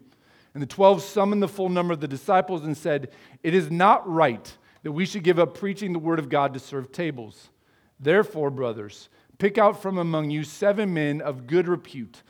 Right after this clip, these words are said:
full of the Spirit and of wisdom, whom we will appoint to this duty." Now, I think it would have been easy for the apostles to approach this issue with the widows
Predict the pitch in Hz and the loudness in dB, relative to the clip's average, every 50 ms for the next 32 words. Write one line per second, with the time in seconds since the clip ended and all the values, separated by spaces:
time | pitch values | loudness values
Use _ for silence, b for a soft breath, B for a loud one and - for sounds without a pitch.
0 | b b b b _ - - 202 220 233 226 220 196 214 208 214 - - - 156 | b b b b _ -4 0 2 4 4 4 4 4 0 0 0 -6 -10 -8 -4
1 | 147 139 147 151 156 139 143 135 135 131 139 143 135 123 104 107 117 113 110 104 | -2 -2 -2 -2 -2 -6 -6 -6 -6 -2 -2 -2 -2 -2 -6 -10 -12 -12 -12 -8
2 | 127 151 151 151 143 139 160 180 196 202 196 175 185 180 170 170 - - - 160 | -6 -6 -4 -4 -4 -6 -4 -4 -4 -4 -2 -2 -2 0 0 0 -2 -4 -10 -10
3 | 147 127 131 139 - - 127 117 120 120 - - - 131 135 127 110 110 98 92 | -8 -8 -8 -8 -10 -14 -10 -8 -8 -10 -10 -12 -10 -8 -8 -6 -8 -10 -14 -16
4 | - _ _ _ _ _ _ _ _ _ _ _ _ _ _ 143 139 135 196 214 | -20 _ _ _ _ _ _ _ _ _ _ _ _ _ _ -8 -4 -2 0 0
5 | 226 220 208 202 180 180 185 190 202 233 226 180 202 180 - - 175 151 147 139 | 2 2 2 2 0 0 -2 -2 0 0 0 0 -4 -6 -6 -6 -6 -6 -6 -6
6 | - 165 160 170 - 196 185 165 - 185 143 - - 196 196 196 196 - - - | -4 -2 -2 -2 -2 -6 -10 -8 -8 -8 -10 -6 -4 -2 -2 -2 -2 -6 -8 -6
7 | 202 196 196 - 160 147 - - 175 165 156 156 151 - 170 151 160 180 156 123 | -6 -6 -6 -6 -8 -8 -8 -8 -10 -6 -6 -6 -6 -6 -8 -4 -4 -2 0 0
8 | 117 123 131 127 | 0 0 -2 -6